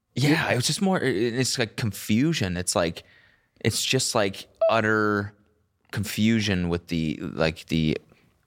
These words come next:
Speaker 1: uncertainty of, like, what's to come, you know?
Speaker 2: I, I'm saying, I'm calling it now. If Jake Paul were to ever lose, to put himself in a situation where he would lose,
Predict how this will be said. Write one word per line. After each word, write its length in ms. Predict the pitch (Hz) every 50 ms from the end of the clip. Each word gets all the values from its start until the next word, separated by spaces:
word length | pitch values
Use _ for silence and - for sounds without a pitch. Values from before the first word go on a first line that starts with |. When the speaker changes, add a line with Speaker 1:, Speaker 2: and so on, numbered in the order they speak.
| _ _ _ -
Speaker 1:
uncertainty 920 | 113 117 117 113 - - - 127 123 - - 90 90 - 78 76 - - _ -
of, 160 | - 90 90
like, 240 | 92 85 82 80 -
what's 280 | 87 87 82 - -
to 100 | - 87
come, 340 | - - 90 85 82 73 76 - _ -
you 100 | - 95
know? 220 | 92 85 87 95 98 - -
Speaker 2:
I, 220 | - 139 135 139
I'm 300 | - 123 135 135 135 127
saying, 500 | 107 - 135 131 139 139 139 135 143 - -
I'm 100 | 110 113
calling 360 | 110 - - 131 131 131 127
it 100 | 127 113
now. 340 | 107 107 104 104 98 101 101 - _ _ _ _ _ _ _ _ _ _ - - _ _ _ _ _ _ _ _ _ _ _ - - _ - - _ _ _
If 220 | - 151 147 120 107
Jake 340 | 104 123 147 165 160 -
Paul 560 | - 143 135 135 135 123 123 123 123 117 _ _ _ _ _ _ _ _ _ _ _ - - - _ _ _ _ -
were 180 | 147 143 139
to 180 | 127 - 143 -
ever 300 | - 143 147 135 135 120
lose, 460 | 110 107 104 104 113 131 - - - - - - - - -
to 80 | -
put 100 | 120 139
himself 240 | 135 127 - 143 131
in 60 | 123
a 40 | 120
situation 540 | - - 123 113 120 113 113 113 107 117 117
where 80 | 107 104
he 80 | 110
would 160 | 110 107 104
lose, 340 | 101 107 113 123 131 135 -